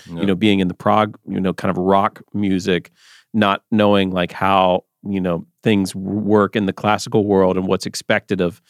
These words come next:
Speaker 2: singers and, you know, not only in their education, but in the way that they sing and, you know, these sort of expectations that's put on them. That, that was really fascinating.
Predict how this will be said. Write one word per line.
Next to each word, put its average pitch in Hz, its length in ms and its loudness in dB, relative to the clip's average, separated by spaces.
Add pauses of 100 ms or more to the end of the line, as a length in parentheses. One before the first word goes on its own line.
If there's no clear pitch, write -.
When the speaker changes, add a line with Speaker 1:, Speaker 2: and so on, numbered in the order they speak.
(220)
Speaker 2:
singers 101 680 2
and, 87 540 -2
you 95 120 -2
know, 85 380 -2 (480)
not 104 220 2
only 104 320 2
in 101 320 -2
their 90 440 0 (720)
education, 110 1120 0
but 110 160 0
in 101 120 2
the 92 100 0
way 98 300 2
that 101 160 -2
they 92 140 2
sing 110 680 0
and, 90 500 -2
you 92 140 -4
know, 90 80 0
these 92 200 -2
sort 101 180 0
of 82 100 -4
expectations 101 880 -2
that's 92 180 -4
put 101 200 -4
on 87 140 -2
them. 87 180 -2
That, 98 220 -2
that 117 160 0
was 104 160 -6
really 104 280 0
fascinating. 87 680 -4